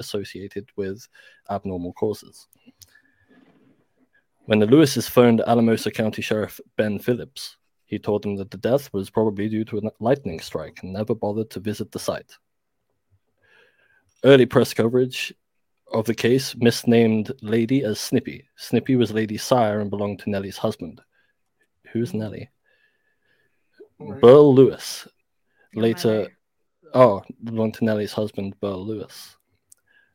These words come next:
Speaker 1: Later press coverage con-, mentions that the horse had been shot in the rump. However, two students from Alamosa State College confessed to sneaking out into the pasture and shooting the horse several weeks after the case was publicized.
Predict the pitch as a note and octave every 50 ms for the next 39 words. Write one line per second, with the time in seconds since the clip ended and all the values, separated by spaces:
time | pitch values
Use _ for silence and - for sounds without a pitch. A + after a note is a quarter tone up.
0 | _ - A#2 A#2+ - - - - A2+ G#2+ - - - A2+ A2 A#2 B2+ B2 - -
1 | - - _ - - A2+ G#2 - - _ _ - A#2 A2 A2+ A2+ - B2+ B2 A#2
2 | A#2 A2+ G#2+ G#2+ G#2+ A2+ A#2 A#2+ A#2+ A#2+ - A#2+ A2 - A2 A2 - - - B2+
3 | C#3 C3+ - _ - C3 C3+ B2+ B2 A#2 B2 D3 C3+ G#2+ - - _ _ _ _
4 | _ _ _ _ _ - - - A#2+ C3 C#3 C3+ B2 A#2+ - - E3 D3 C#3 -
5 | D3+ C#3 C#3 C3 - - C3 B2 B2 B2 B2 A#2+ A#2+ A#2 - - - - - A#2+
6 | A2 - - - C3 B2 A2+ A2 A2+ - - - A2 G#2 - A2+ A2 - - -
7 | A2 G2 - - C3 A#2+ - B2+ A#2 A2+ A2 A#2 B2+ B2+ - - - A#2 A#2 A#2
8 | - - A2 G#2+ - A#2 A2+ - - - B2 G#2+ G#2+ - - - B2+ B2 - A2+
9 | A2 G#2 - A2+ A2+ A2 - - A#2+ A2+ - B2 A2 A2+ A2+ A2 - - - A2+
10 | A2 - - - A2 G#2+ - - A2+ A2+ - A2+ - - - B2 A2 G#2 - -
11 | G2 D2+ C2 - - - _